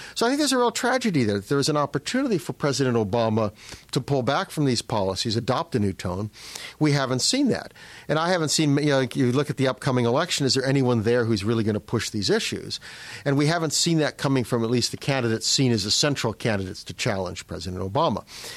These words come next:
And that, I think, is a real tragedy, 'cause that's what we have to change. We have to, we basically have to challenge that and say, "Let's reclaim what makes America great. Let's defend America in ways that affirm America's strength,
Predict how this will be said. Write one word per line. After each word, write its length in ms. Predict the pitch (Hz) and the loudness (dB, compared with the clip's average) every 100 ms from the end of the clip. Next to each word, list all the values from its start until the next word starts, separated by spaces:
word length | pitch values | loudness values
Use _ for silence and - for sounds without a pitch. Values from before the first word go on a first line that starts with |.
| - - | -14 -6
And 120 | 170 | 0
that, 160 | 175 240 | 0 2
I 80 | 247 | 0
think, 160 | 202 | 0
is 120 | 175 160 | 0 0
a 40 | |
real 140 | 156 | 0
tragedy, 480 | 156 - 165 - 95 | 0 0 -2 -4 -8
'cause 140 | 95 104 | -6 -2
that's 260 | 156 175 | -2 0
what 100 | 151 | 0
we 120 | 131 | 0
have 160 | 117 113 | 0 -2
to 60 | 101 | -4
change. 320 | - 117 92 | -2 -2 0
We 100 | 107 | 0
have 140 | 117 - | 0 0
to, 220 | 113 107 | -2 -2
we 180 | 113 113 | -2 -2
basically 300 | - 139 135 | 0 -2 0
have 80 | 135 | -2
to 100 | 131 | -4
challenge 460 | - 175 226 285 139 | -4 -2 0 -2 0
that 160 | 104 | -2
and 120 | 104 | -2
say, 120 | 117 135 | 0 0
"Let's 220 | 135 - | 0 0
reclaim 560 | 147 147 - 160 208 | 0 -2 -2 0 2
what 140 | 170 127 | 0 0
makes 240 | 135 - | 0 0
America 380 | 120 117 110 107 | 2 2 2 -2
great. 420 | 92 180 214 156 - - - - | 0 2 2 0 -6 -18 -10 -4
Let's 160 | 143 | -2
defend 460 | - 147 - 165 170 | -2 -2 2 4 4
America 440 | 143 135 131 123 | 4 4 2 2
in 140 | 135 123 | 0 2
ways 280 | 120 120 101 | 4 2 2
that 100 | 110 | 0
affirm 360 | 101 127 113 | 0 0 2
America's 540 | 104 107 113 107 104 95 | 2 4 2 2 0 -2
strength, 540 | - 123 123 110 - | 0 2 2 0 -6